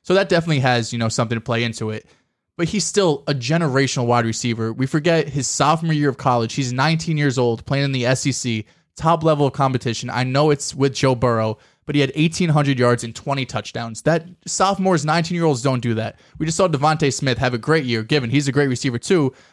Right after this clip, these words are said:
but it took him till his senior year to really put up those ungodly numbers. He had a really so-, a really solid junior season, but it wasn't until that senior season where he really took off,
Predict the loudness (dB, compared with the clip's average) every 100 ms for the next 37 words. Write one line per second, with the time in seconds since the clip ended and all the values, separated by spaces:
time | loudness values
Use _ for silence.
0 | -2 0 2 0 0 2 2 0 0 2
1 | 2 2 2 2 0 0 2 0 2 0
2 | 0 -2 -2 0 0 -2 -4 -2 -2 0
3 | 0 2 0 0 -2 -2 -4 -2 -2 0
4 | 0 0 2 2 2 2 2 2 0 -2
5 | _ _ _ 0 2 2 2 2 0 0
6 | 0 2 2 0 0 0 2 2 0 0
7 | 0 2 0